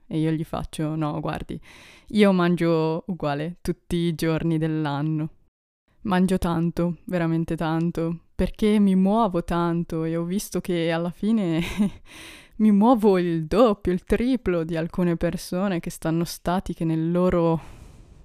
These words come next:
fermo esistere, ecco." E però stando in strada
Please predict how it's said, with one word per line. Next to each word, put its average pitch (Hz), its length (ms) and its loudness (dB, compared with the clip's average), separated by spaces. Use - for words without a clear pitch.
fermo 196 560 2
esistere, 156 800 -2
ecco." - 480 -8
E 226 100 0
però 233 280 2
stando 165 640 0
in 190 180 2
strada 196 680 -6